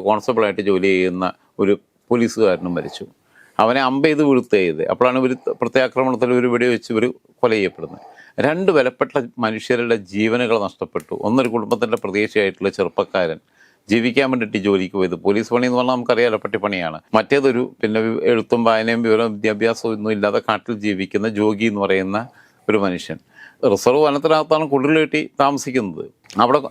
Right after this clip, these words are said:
അവർ താമസിച്ചു കഴിഞ്ഞാൽ ഈ പറയുന്ന മൃഗങ്ങളുടെ ആവാസ വ്യവസ്ഥ ഏറ്റവും കൂടുതലുള്ളിടത്ത് ഇവർ വീട് വെച്ച് താമസിച്ച് എങ്ങനെ ഉണ്ടായിരിക്കും? ഇതൊക്കെ ഒരു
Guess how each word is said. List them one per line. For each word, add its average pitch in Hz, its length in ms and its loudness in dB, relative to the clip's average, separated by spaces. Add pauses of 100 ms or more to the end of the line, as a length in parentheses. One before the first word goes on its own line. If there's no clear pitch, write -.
(120)
അവർ 131 120 -2 (100)
താമസിച്ചു 135 380 0
കഴിഞ്ഞാൽ 117 300 0 (260)
ഈ 143 40 2 (100)
പറയുന്ന 127 320 2
മൃഗങ്ങളുടെ 131 460 0 (100)
ആവാസ 120 260 -2 (140)
വ്യവസ്ഥ 117 340 0
ഏറ്റവും 113 260 -2
കൂടുതലുള്ളിടത്ത് 104 600 0
ഇവർ 110 120 -2 (100)
വീട് 117 140 0
വെച്ച് 98 160 0
താമസിച്ച് 92 280 -4
എങ്ങനെ 87 180 -6
ഉണ്ടായിരിക്കും? 78 380 -6 (540)
ഇതൊക്കെ 156 220 4
ഒരു 151 60 -2